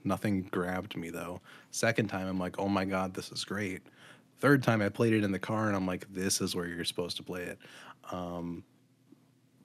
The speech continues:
but it's a lot of fun. Like, the production is really great. It is, like, cinematic to a point where it's almost funny. Um, all of these beats sound like they're introing, like, a Batman game,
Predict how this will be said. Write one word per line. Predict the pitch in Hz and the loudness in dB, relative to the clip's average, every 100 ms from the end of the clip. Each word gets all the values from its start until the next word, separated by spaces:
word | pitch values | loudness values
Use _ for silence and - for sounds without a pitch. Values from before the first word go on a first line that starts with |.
| - | -2
but | - - - - | -2 -2 -8 -2
it's | 117 | 2
a | 151 | 4
lot | 143 143 | 4 2
of | |
fun. | - 113 85 - - - | 2 2 0 -4 -18 -8
Like, | 101 95 | -6 -4
the | 113 | -4
production | 101 107 110 - 147 | 2 2 2 2 0
is | 120 | 2
really | 101 95 98 | 0 0 0
great. | 95 95 104 107 | -2 0 0 -2
It | 110 | 0
is, | 110 | 0
like, | 120 117 - - - - - _ _ _ | 0 -2 -6 -12 -20 -20 -20 _ _ _
cinematic | - - - 127 123 104 110 127 - - 123 - | -2 2 6 6 6 4 4 2 -2 -10 -16 -10
to | - 113 | 0 0
a | |
point | 92 - 104 101 | 2 0 0 0
where | 101 | 0
it's | 98 - | 0 -2
almost | 104 101 95 - | -2 0 -2 -4
funny. | - - 98 87 85 - - - - - - | -8 -4 -2 -2 -6 -12 -18 -18 -20 -18 -4
Um, | 101 95 95 95 95 - - _ _ _ | 0 2 2 0 -4 -8 -20 _ _ _
all | - 113 147 | 0 6 6
of | 139 | 6
these | 131 127 | 4 2
beats | 104 101 117 110 | 2 2 2 2
sound | - 113 110 104 | -2 0 0 0
like | 101 - | -2 -2
they're | 104 | -2
introing, | 104 101 - 101 101 | -2 -4 -2 -2 0
like, | 101 95 | 0 -2
a | 85 | -6
Batman | - 82 85 117 107 110 | -4 -6 -4 -2 -2 0
game, | 117 117 120 | 0 0 0